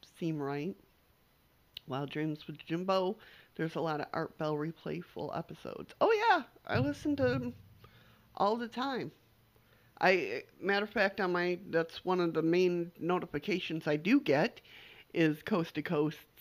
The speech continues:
uh, replays on YouTube. <laughs> That's the one notification that works.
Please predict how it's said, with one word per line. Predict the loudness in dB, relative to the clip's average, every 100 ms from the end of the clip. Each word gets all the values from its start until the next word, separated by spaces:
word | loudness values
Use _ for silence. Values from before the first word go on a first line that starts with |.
| -18 0
uh, | 4 4 4
replays | 0 -2 -2 -2 -2 -6 -4
on | -2 0
YouTube. | 0 -4 -8 -8 -10 -8 -4
<laughs> | -2 0 -2 -2 -18 -18 -18 -6 2
That's | 2 2
the | 2
one | 2 4
notification | 2 2 0 2 2 2 0
that | 0 2
works. | 4 2 0 -8